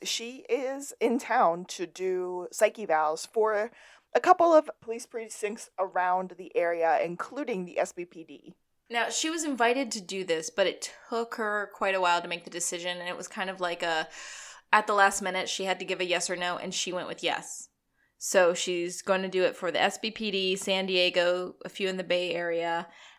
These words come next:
Speaker 2: and then she turns to Henry and goes, "Henry, what time are our dinner reservations?"
Speaker 1: And then everything kind of is weird because she's like, "Oh, Sean, you're coming with us." And Sean said, "Oh, no, I have to, I have to, uh,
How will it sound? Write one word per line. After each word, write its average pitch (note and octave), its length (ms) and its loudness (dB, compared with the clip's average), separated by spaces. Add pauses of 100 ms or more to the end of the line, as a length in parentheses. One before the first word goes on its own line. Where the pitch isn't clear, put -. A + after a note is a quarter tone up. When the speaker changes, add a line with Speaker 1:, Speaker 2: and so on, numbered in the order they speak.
(120)
Speaker 2:
and G3+ 160 0
then G3+ 300 -2 (540)
she - 180 -4
turns A3 280 -2
to A3 40 -8
Henry G3 260 -2
and F#3+ 80 -2
goes, F3+ 280 2 (140)
"Henry, E4+ 280 -2
what E4+ 140 -6
time A3 260 -2
are G#3+ 80 0
our E3+ 80 -4
dinner F3 240 -6
reservations?" F3+ 880 -8 (300)
Speaker 1:
And E4 180 2
then F#4 160 10
everything F#4+ 400 0
kind D#4+ 320 0
of D#4 140 -2
is D4 240 -6
weird G#3 480 -2
because A#3+ 600 -6
she's - 320 -8
like, C#4+ 280 0
"Oh, D#4+ 380 4
Sean, A#4 260 4
you're D4 100 2
coming A#3+ 300 -2
with B3 160 0
us." D4+ 180 2
And A#3+ 120 -8
Sean B3 200 -2
said, A#3+ 180 -2
"Oh, A#3+ 140 6
no, A#3 300 10
I A3+ 80 6
have - 240 -10
to, G3 260 0 (760)
I A3 100 2
have F#3 260 -2
to, G#3 320 -6
uh, F3+ 300 2